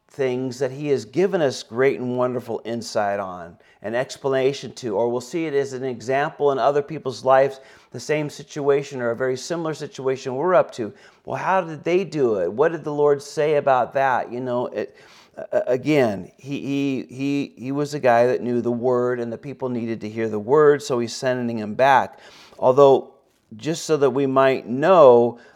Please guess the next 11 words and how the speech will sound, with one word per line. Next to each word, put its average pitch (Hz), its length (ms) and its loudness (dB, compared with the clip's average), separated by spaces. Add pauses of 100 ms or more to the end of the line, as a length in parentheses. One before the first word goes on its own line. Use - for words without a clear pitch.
(120)
um, 110 500 2
you 123 160 -2
know, 113 400 4
it's, - 400 -6
it's 139 240 -2
been, 120 800 2
uh, 98 680 0 (600)
you 110 160 -6
know, 104 300 0
since, 123 500 -8
since - 380 -12